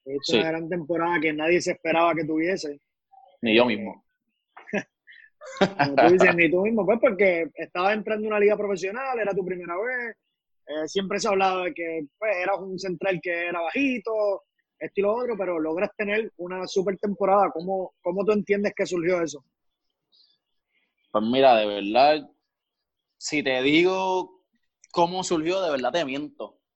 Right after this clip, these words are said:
Speaker 2: Este, yo era una per-, yo era un jugador, lo cual no tenía, ¿cómo te puedo decir? Yo no tenía expectativas como que yo quiero jugar superior, yo quiero hacer esto, ¿no? Yo hacía, pues, yo jugaba voleibol por,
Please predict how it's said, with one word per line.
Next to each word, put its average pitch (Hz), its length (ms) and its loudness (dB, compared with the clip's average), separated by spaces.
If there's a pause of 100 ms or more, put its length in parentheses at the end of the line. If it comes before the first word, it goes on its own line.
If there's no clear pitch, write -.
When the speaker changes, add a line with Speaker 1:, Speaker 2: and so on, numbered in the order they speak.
Speaker 2:
Este, 107 760 -4
yo 110 120 0
era 117 120 -2
una 156 160 -4
per-, 160 240 2
yo 139 100 2
era 143 100 2
un 165 120 -4
jugador, 156 420 2
lo 151 380 6
cual 117 460 0
no 113 100 -6
tenía, 147 340 -2 (800)
¿cómo 127 200 -4
te 147 80 4
puedo 170 140 6
decir? 160 220 0
Yo 170 60 -4
no 147 80 0
tenía 156 220 -2
expectativas 151 720 2
como 135 240 -8
que 120 360 0
yo 117 120 0
quiero 135 640 4
jugar 113 320 -8
superior, 113 520 -2 (1040)
yo 117 220 2
quiero 131 640 4
hacer 120 280 -4
esto, 117 540 -6
¿no? 101 180 -6
Yo 117 140 0
hacía, 135 760 4
pues, 123 140 -10
yo 160 80 -6
jugaba 135 280 -4
voleibol 147 400 -6
por, 165 160 -6